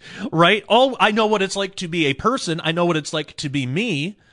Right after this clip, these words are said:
You know, the person that I'm closest with in this life is, uh, you know, is my, my wife and, and our kids,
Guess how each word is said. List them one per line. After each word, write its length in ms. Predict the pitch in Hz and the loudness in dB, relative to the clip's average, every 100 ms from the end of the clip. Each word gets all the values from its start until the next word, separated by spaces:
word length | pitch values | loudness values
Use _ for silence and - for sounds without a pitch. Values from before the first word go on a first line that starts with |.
| _ _ _ _ _ - | _ _ _ _ _ -2
You 80 | 180 | 2
know, 100 | 175 | 2
the 120 | 170 | 4
person 380 | 208 208 214 202 | 2 2 0 -2
that 120 | 190 | -2
I'm 120 | 170 | -2
closest 560 | 143 175 190 190 170 160 | -2 0 0 -2 -8 -4
with 260 | 165 160 | -2 -2
in 180 | 175 175 | -4 -4
this 240 | 165 151 | -4 -6
life 480 | 147 175 151 160 - - | -4 -2 -2 -4 -10 -6
is, 280 | 151 147 | -4 -4
uh, 100 | 143 160 | -6 -6
you 100 | 160 | -4
know, 140 | 131 | -2
is 180 | 139 135 | -4 -4
my, 140 | 143 143 | -6 -2
my 160 | 147 | -2
wife 320 | 135 147 160 | 0 -2 -2
and, 260 | 151 135 131 | -6 -10 -4
and 240 | 139 135 | -4 -2
our 140 | 131 123 | -4 -4
kids, 520 | - 208 147 175 - | 0 0 0 -4 -12